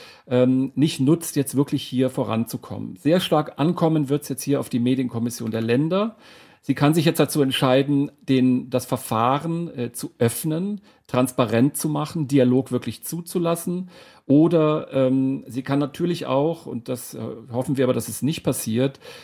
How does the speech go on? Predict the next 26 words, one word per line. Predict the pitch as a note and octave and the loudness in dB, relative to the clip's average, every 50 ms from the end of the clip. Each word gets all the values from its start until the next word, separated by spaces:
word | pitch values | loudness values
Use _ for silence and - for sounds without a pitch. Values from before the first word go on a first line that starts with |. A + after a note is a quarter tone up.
| - - - | -20 -8 0
jetzt, | A#2+ B2+ C3+ C3 - - - | 2 4 4 2 2 -2 0
äh, | C3 B2 A#2+ A#2+ A#2 | 2 2 2 4 4
wieder | B2 C3 B2+ B2 C3+ B2+ | 4 6 6 6 4 2
sozusagen | A#2+ B2+ A#2+ - B2 B2 B2 B2 | 0 -4 -4 -2 -2 -2 -2 -2
den, | A#2+ A#2+ A#2+ A#2+ A#2+ A#2+ C3 C#3 B2 | -2 -2 -2 -2 -2 -2 -2 -4 -4
diese | B2+ B2+ A2+ B2 B2 | -4 -4 -2 -2 -2
Grundideen, | A2+ A2 A2+ C3 D3+ E3+ E3 D#3+ C#3+ B2+ A2+ C3+ C3+ C3 C#3 C#3+ D3 | -4 -2 0 0 0 0 0 -4 -6 -4 -2 0 2 2 2 2 0
die | C3 B2+ A#2+ | 0 0 -2
jetzt | C3 A#2+ - - | -2 -4 -4 -2
da | B2 A#2 A#2+ | -2 -2 -2
sehr | A2 A#2+ A#2 | -2 -2 -4
positiv, | - - - D#3 D3+ D#3+ D3+ - - C#3 - | -4 -4 -4 -4 -4 -6 -8 -10 -10 -10 -8
glaube | - C3+ B2 A#2+ A#2+ | -4 -2 0 0 -2
ich, | A#2 | -2
formuliert | - C3+ B2 A#2+ A#2+ A#2+ C#3 F#3+ G#3 - - | -4 -4 -2 -2 -2 -2 -2 -2 -4 -4 -6
wurden, | F3+ E3+ E3+ E3 E3 E3 D#3+ D3+ - - - - - _ _ - | -4 -4 -2 -2 -2 -4 -6 -8 -10 -16 -20 -20 -20 _ _ 2
ähm, | B2 B2 B2 B2+ B2+ - | 4 4 6 4 4 4
in | - C3+ C#3+ - | 4 4 4 4
einem, | - B2+ B2 B2 B2+ B2+ B2+ B2+ B2 B2 A2+ - - | 2 2 4 4 4 4 4 4 2 0 -2 -6 -8
ja, | - A#2 A2+ B2+ C#3 B2+ G#2+ G#2+ G2+ - - - - - - - _ - | -4 0 2 2 2 2 2 0 -4 -10 -18 -20 -20 -20 -20 -20 _ -8
äh, | - A2 A2 A2+ A2+ - - | -4 -2 -2 -2 -2 -4 -4
in | A#2+ A2+ | -4 -2
einem | - B2 A#2 | -2 -2 0
politischen | - B2+ C#3 C#3+ - D#3+ - - - C3 B2+ B2+ B2+ C3 - - | 2 2 2 2 2 0 -2 -2 0 0 2 2 2 0 -2 -4
Prozess, | - - A#2 - - - C3+ D3 C#3+ - - - - - - | -4 -4 -2 -2 0 2 2 2 2 0 -6 -10 -12 -10 -6
ähm, | B2 A#2+ A#2 A#2 A#2 A#2 A#2 A#2 A#2+ A#2 | -4 -2 0 0 0 0 0 -2 -4 -6